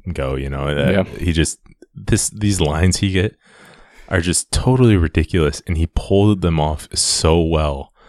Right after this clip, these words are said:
Speaker 2: Oh, yeah.
Speaker 1: Um, it, it's really a, kind of a bittersweet experience as a whole watching this, uh, knowing this is probably the last time we'll ever see, hear him, you know, anything Batman related.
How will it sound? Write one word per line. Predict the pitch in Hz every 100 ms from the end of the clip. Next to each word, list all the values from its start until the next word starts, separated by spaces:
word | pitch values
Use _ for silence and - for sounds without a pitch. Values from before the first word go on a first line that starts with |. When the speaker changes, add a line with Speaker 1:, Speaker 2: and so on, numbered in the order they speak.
| -
Speaker 2:
Oh, | 107
yeah. | 101
Speaker 1:
Um, | 78 71 71 73 - - -
it, | 78 73
it's | 76 - - - -
really | - 107 110
a, | 87 87 -
kind | 120
of | 85
a |
bittersweet | 73 80 76 - 76 -
experience | 73 - 76 69 69
as | 67
a | 76
whole | 76 69
watching | 62 67 - 71
this, | 65 78 - _ - - _
uh, | 67 67
knowing | 69 71
this | 71
is | -
probably | - 73
the | 67
last | 71 67 -
time | 69 67
we'll | 67
ever | 67 67
see, | - 67 - -
hear | - - 78 76 73 _ _ _ _ _
him, | - 71 71 64 -
you | 69
know, | 65 67
anything | 69 67 67
Batman | 65 67 64 67
related. | 67 69 69 71